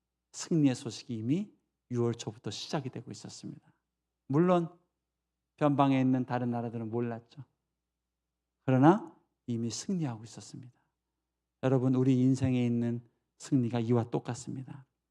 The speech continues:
우리 주님이 지금 승리를 예비하고 계신 게 아닙니다. 내 인생 어느 격전지가 되는지 모르지만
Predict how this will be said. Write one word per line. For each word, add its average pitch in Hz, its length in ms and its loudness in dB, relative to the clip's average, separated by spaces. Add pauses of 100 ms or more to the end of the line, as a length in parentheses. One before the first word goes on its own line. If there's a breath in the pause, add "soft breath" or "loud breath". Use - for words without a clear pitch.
(540)
우리 151 200 12
주님이 151 340 10
지금 139 220 8
승리를 151 480 6
예비하고 131 500 8
계신 127 260 -2
게 127 80 -4
아닙니다. 117 500 -8 (1400)
내 143 180 12
인생 147 420 12 (320)
어느 160 340 12
격전지가 143 680 8
되는지 131 300 6
모르지만 123 580 0